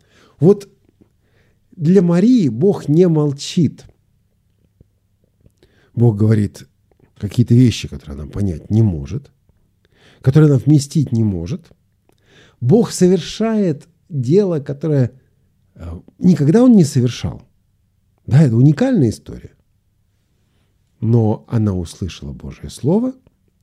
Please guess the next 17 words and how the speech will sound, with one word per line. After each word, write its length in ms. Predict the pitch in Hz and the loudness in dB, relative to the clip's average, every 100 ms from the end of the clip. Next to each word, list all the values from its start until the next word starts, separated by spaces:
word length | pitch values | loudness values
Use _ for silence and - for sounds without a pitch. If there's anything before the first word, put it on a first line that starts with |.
| _ _ _ _ _ _ | _ _ _ _ _ _
Кстати, 600 | - - 185 139 - - _ _ _ _ _ _ - | -12 0 2 2 -2 -18 _ _ _ _ _ _ -16
я 180 | - - | -4 2
не 120 | 151 | 2
думаю, 340 | 214 269 220 | 2 0 0
что 200 | 139 131 | -2 -2
она 240 | 123 117 95 | 0 -2 -4
получила 800 | - - 98 92 - 170 127 - _ _ _ _ | -10 -12 -10 -8 -2 0 2 -2 _ _ _ _
исчерпывающие 960 | 113 - - 170 139 107 101 101 - 104 | -6 -4 2 2 2 -4 -4 -6 -6 -8
ответы 320 | 95 110 90 | -4 -6 -6
на 120 | 87 | -10
все 220 | 85 - | -10 -8
вопросы 480 | 92 90 175 160 98 | -6 -6 -4 -4 -4
с, 280 | - - - | -14 -16 -12
э, 180 | 98 95 | -8 -6
рациональной 720 | 113 - 147 147 120 92 87 | -6 -2 0 2 0 -2 -6
точки 300 | 104 - - | -8 -8 -2
зрения. 420 | 156 185 87 - | 2 2 0 -6